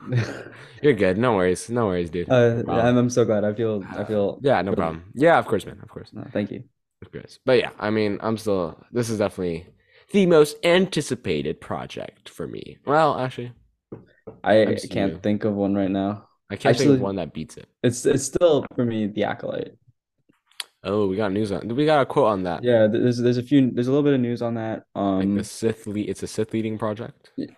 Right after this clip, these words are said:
Speaker 1: it's always been a Sith leading
Speaker 2: Well, yeah,
Speaker 1: project.
Speaker 2: okay, so that's not news. What was the news?
Speaker 1: Uh, it's set a hundred years before, um,
Speaker 2: I
Speaker 1: the
Speaker 2: know.
Speaker 1: prequels.
Speaker 2: Mm-hmm.
Speaker 1: They finalized the cast, like, the main cast.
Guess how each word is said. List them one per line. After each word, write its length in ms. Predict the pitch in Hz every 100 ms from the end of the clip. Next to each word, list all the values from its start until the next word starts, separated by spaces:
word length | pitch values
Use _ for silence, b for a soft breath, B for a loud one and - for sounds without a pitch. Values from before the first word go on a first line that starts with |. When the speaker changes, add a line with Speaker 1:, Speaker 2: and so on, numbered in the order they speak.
| _ -
Speaker 1:
it's 100 | 127
always 220 | 151 139
been 120 | 107 98
a 60 |
Sith 220 | 98 87
leading 220 | 87 92 90
Speaker 2:
Well, 160 | 104
yeah, 140 | 95 85
Speaker 1:
project. 200 | - 92
Speaker 2:
okay, 100 | 85
so 80 | 92
that's 160 | 90 82
not 120 | 78
news. 200 | 73 92
What 120 | 117
was 100 | 123
the 80 | 95
news? 100 | 76
Speaker 1:
Uh, 240 | 107 107
it's 300 | 101 117 110
set 320 | - 123 - - -
a 100 | 113
hundred 260 | 113 113
years 220 | 107 110 107
before, 760 | 104 - 101 101 107 110 - _ _ _ _ _ -
um, 540 | - 101 98 101 101 - _ _ -
Speaker 2:
I 100 | 160
Speaker 1:
the 60 | 117
Speaker 2:
know. 60 |
Speaker 1:
prequels. 480 | 107 110 120 135 139 - _ _ -
Speaker 2:
Mm-hmm. 400 | 95 95 - 110
Speaker 1:
They 140 | 110
finalized 420 | 107 104 110 110
the 60 | 107
cast, 480 | 110 98 117 - -
like, 120 | 110
the 60 |
main 180 | 107 101
cast. 420 | 104 101 104 -